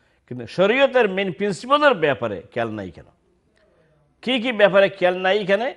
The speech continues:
এক নম্বর হচ্ছে হালাল হারাম সে, তাকে আপনি শিখান না, এই জন্য আপনি ঠেকায় আছেন। দুই নম্বর হচ্ছে তাকে কোরআন সহি শুদ্ধ করে,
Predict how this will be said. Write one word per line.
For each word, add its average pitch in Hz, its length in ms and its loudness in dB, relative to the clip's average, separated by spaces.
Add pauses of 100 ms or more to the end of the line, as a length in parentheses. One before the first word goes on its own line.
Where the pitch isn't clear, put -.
(140)
এক 151 240 -4
নম্বর 147 240 -6
হচ্ছে 131 280 -6
হালাল 127 360 -2
হারাম 120 340 -4
সে, 110 300 -8 (380)
তাকে 117 240 -6
আপনি 110 260 -4
শিখান 98 300 -12
না, 98 160 -12
এই 92 120 -12
জন্য 98 220 -12
আপনি 95 260 -16
ঠেকায় 87 300 -16
আছেন। - 220 -20 (920)
দুই 120 100 -8
নম্বর 156 220 -2
হচ্ছে 151 160 -2
তাকে 143 180 -6
কোরআন 139 380 -2
সহি 131 340 -8
শুদ্ধ 127 300 -12
করে, 101 340 -8